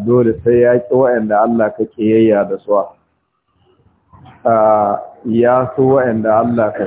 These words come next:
so, to sannan shiri ne zai yi da Allah. Amma ka ce kana son Allah,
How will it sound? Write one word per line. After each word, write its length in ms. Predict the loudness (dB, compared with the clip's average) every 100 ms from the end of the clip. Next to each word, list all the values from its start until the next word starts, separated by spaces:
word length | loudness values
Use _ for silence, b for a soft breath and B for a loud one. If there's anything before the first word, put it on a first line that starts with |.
| -6
so, 160 | -8 -8 -18 -12
to 120 | -10 -4
sannan 340 | -4 -4 -6 -10
shiri 320 | -4 -2 0
ne 240 | 0 0 0
zai 180 | 0 0
yi 60 |
da 200 | 2 0 0
Allah. 300 | -2 -6 -10 _ _ _ _ _ _ _ -8 -2
Amma 460 | 0 2 0 -2
ka 80 | -4 -6
ce 220 | 0 0 0
kana 380 | -2 0 -4 -4
son 140 | -4 -2
Allah, 500 | 0 0 -2 -6